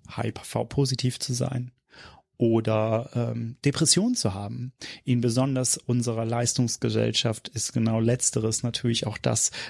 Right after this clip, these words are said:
was fast, fast schon fatalistisch betrachtet wird, ne, als nicht funktional. Oder H-I-V-Positive, die grundsätzlich dann alle über einen Kamm geschert werden, einen extrem promiskuitiven Lebensstil zu haben. Und selbst wenn das der Fall wäre, wäre es immer noch das Business dieser Leute.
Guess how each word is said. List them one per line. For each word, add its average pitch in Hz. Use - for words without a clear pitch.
was -
fast, -
fast -
schon 107
fatalistisch 107
betrachtet -
wird, 110
ne, 117
als 107
nicht 120
funktional. 110
Oder 107
H-I-V-Positive, 110
die 113
grundsätzlich 110
dann 113
alle 110
über 110
einen 110
Kamm 113
geschert 117
werden, 113
einen 113
extrem 117
promiskuitiven 110
Lebensstil 123
zu 110
haben. 110
Und 120
selbst 113
wenn 117
das 113
der 107
Fall 123
wäre, 110
wäre 113
es 107
immer 113
noch 107
das -
Business 113
dieser 110
Leute. 127